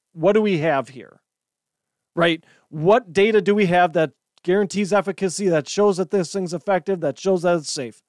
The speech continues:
My guess is that panel would have pumped the brakes on it. They would have said that there's not enough data to make any determination of the safety and e-, efficacy of the jab,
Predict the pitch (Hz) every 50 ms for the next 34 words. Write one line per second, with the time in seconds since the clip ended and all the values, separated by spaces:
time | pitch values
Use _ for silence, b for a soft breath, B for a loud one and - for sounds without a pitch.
0 | _ _ _ _ _ _ _ _ 202 240 277 254 285 262 - 254 233 170 226 247
1 | 240 - 143 190 208 240 262 226 185 170 196 202 196 - - 180 190 175 - 208
2 | 175 233 277 311 - - - 151 127 117 104 - _ _ _ _ _ _ _ _
3 | _ _ _ _ _ _ _ _ - - 202 262 302 311 285 - - 202 190 196
4 | 180 202 - 208 196 160 170 202 220 254 285 285 262 247 220 175 160 131 - 196
5 | 220 240 220 196 185 190 - - 165 175 185 175 - 202 202 190 170 160 165 -
6 | - 190 196 196 190 180 180 180 175 - 180 170 160 147 156 - - 190 180 156
7 | - 196 175 165 165 165 185 - - 190 185 160 196 165 - 156 - 175 180 170
8 | 151 160 143 127 180 214 202 135 101